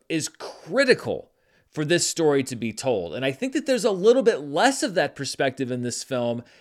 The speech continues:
than there should be. But without Lily Gladstone's performance and the emotion that she's able to convey in that performance, I think the movie would feel even more lacking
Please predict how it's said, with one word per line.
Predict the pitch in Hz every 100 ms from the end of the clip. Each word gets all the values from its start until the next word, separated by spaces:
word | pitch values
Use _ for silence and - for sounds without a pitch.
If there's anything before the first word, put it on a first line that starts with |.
| _
than | 139 139
there | 131
should | 120 - 220 233
be. | 135 120
But | 113 170
without | 185 170 220 277
Lily | 262 247
Gladstone's | 180 208 196 - 190 151
performance | - 135 - 156 208 110 80 -
and | 147 151
the | 147
emotion | 123 123 139 233 - 160 120
that | 92
she's | 135 -
able | 143 170 180
to | 156
convey | 139 120 117 127
in | 165
that | 170
performance, | 170 156 185 185 208 202 -
I | 151
think | 165 196
the | 175
movie | 175 180 180
would | 156
feel | - 185 185 -
even | - 190 170 180 160
more | 185 269
lacking | 233 139 98 - 85